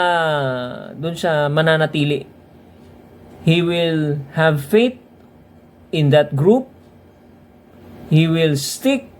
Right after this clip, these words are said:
with that group, no? Until, no? Na,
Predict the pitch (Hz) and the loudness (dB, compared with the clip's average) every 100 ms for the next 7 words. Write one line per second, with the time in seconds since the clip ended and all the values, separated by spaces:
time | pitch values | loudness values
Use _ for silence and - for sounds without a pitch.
0 | 160 165 139 139 139 135 196 262 - _ | -4 0 2 2 2 0 2 2 -4 _
1 | - - _ - - - - 151 208 - | -20 -20 _ -20 -20 -20 -8 -6 -6 -4
2 | 151 147 143 135 - 226 240 233 226 - | 0 2 2 0 2 4 4 2 -2 -8
3 | - - - - - - 139 165 202 - | -20 -20 -20 -20 -20 -6 -2 -2 -4 -8
4 | - - - - - - - - - 147 | -20 -20 -20 -20 -20 -20 -20 -14 -2 2